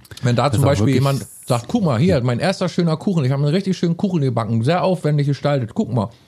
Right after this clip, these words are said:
Speaker 1: Dann schreiben die da unter, „Äh, ja, zu den Ausländern hast du nichts zu sagen, oder wie? Backst die
Speaker 2: Das ist
Speaker 1: Kuchen,
Speaker 2: ver-
Speaker 1: während, während wir auf der Straße stehen, uns einpissen und Sieg Heil rufen.“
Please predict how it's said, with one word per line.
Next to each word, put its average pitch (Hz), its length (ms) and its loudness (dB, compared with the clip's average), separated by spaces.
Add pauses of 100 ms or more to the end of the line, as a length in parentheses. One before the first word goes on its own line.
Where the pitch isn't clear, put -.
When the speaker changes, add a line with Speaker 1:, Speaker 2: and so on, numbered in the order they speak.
(180)
Speaker 1:
Dann 92 80 -6
schreiben 127 260 -2
die 135 120 2
da 139 80 2
unter, 131 300 -2
„Äh, 143 380 4
ja, 139 160 2
zu 139 160 -2
den 135 60 2
Ausländern 175 360 2
hast 160 120 0
du - 20 2
nichts 170 220 0
zu 123 80 -2
sagen, 101 280 -2
oder 98 200 -2
wie? 95 180 -2 (460)
Backst - 240 -4
die 123 60 2
Speaker 2:
Das 90 120 0
ist 104 140 2
Speaker 1:
Kuchen, 113 240 2
Speaker 2:
ver- - 80 -10 (280)
Speaker 1:
während, 127 300 0
während 135 240 0
wir 156 140 4
auf 143 80 -2
der 139 100 -2
Straße 135 380 -2
stehen, 123 240 -2
uns 117 120 -2
einpissen 143 460 -2
und 135 120 0
Sieg 131 180 0
Heil 139 160 2
rufen.“ 110 380 -2